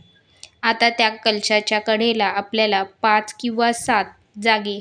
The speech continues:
हळदी कुंकू लावून घ्यायचे आहे. त्या कलशावर आपल्याला स्वस्तिकही काढायचे आहे. यानंतर कलशाच्या कडेला आपल्याला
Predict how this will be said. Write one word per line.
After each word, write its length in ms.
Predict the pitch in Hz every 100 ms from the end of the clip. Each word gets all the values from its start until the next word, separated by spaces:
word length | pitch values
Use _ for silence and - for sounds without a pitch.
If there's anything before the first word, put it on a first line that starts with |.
| 208
हळदी 300 | 220 208 220
कुंकू 400 | 220 220 214 233
लावून 320 | 220 196 202
घ्यायचे 480 | 220 196 190 190 208
आहे. 280 | 190 185 185 _ _ _ - - _ -
त्या 120 | 233
कलशावर 680 | 226 233 220 - 226 226 208
आपल्याला 500 | 208 208 220 214 196
स्वस्तिकही 720 | 202 220 208 - - 220 - 240
काढायचे 600 | 226 196 196 190 190 202
आहे. 300 | 185 175 175 - _ _ - _ -
यानंतर 540 | 240 240 233 226 226
कलशाच्या 600 | 233 214 208 226 214 226
कडेला 420 | 220 226 233 233
आपल्याला 500 | 202 196 220 214 208